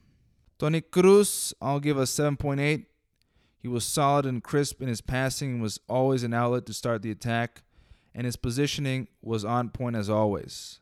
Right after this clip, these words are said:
If it weren't for his positioning, I don't know where we would be defensively, because sometimes I just think he kinda organizes us defensively, along with Casemiro.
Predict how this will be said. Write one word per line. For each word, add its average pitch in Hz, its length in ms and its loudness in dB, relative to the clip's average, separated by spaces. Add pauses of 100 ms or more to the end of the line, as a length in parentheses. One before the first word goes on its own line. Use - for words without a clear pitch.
(120)
If 127 140 -16
it 143 80 -2
weren't 175 300 0
for 170 120 2
his 160 160 2
positioning, 131 540 -2
I 123 140 2
don't 135 160 0
know 127 160 2
where 117 220 2
we 110 80 2
would 95 180 -4
be 101 100 -4
defensively, 95 640 -8
because 104 440 -6
sometimes 147 760 -4 (120)
I 113 140 -8
just 120 240 -6
think 123 260 -8
he 135 360 -6
kinda 123 320 -6 (180)
organizes 110 880 -2
us 107 180 -6
defensively, 98 680 -8
along 135 320 0
with 135 140 -6
Casemiro. 104 580 -4